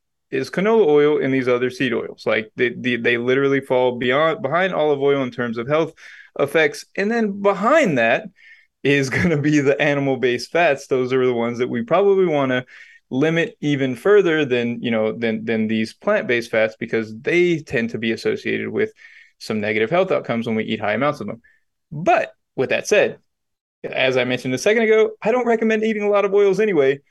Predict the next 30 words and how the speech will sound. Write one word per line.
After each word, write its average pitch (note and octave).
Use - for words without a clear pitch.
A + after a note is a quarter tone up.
So A3
what D#3+
I A3
always F#3
tell D#3
my D3
clients D3
is, C3+
or, B2+
or -
people F#3
I D3
work F3
with, C3+
like, A#2+
"If E3
you're D3
not A3
eating A3+
a G3+
lot G#3
of E3
oils, A#3
just -
eat B3
whatever A3+
the A3
hell A#3
you A#3
enjoy. A3+